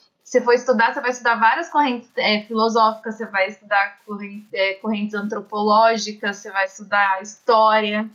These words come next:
Tá tudo ali. Tá tudo dentro do, inclusive os que estão sendo escritos agora. Literatura contemporânea tá colocando a história de agora. Daqui a uns anos, quando as pessoas forem ler,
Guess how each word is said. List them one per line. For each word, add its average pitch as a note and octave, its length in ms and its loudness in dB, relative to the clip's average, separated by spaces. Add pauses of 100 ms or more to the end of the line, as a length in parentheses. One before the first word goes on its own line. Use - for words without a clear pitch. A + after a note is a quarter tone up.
(440)
Tá - 140 0
tudo C#4+ 200 -4
ali. E4 440 0 (240)
Tá G#3 120 -6
tudo B3+ 280 -2
dentro D4 340 0
do, C#4 180 -8 (180)
inclusive F4 320 -2
os A4 80 -4
que - 40 -12
estão B4 180 -4
sendo G#4+ 200 -6
escritos G4 500 -6
agora. B3 680 0
Literatura A3+ 520 -4
contemporânea B3+ 480 -2
tá D#4+ 80 -6
colocando F4+ 280 -4
a F#4 40 -8
história F#4 260 -6
de G4 60 -8
agora. B3 460 -2
Daqui G#3 180 -12
a A#3 40 -6
uns A#3 140 -4
anos, B3+ 180 -2
quando C4+ 160 -10
as - 80 -16
pessoas B3+ 280 -2
forem G3+ 280 -10
ler, C#4+ 200 -8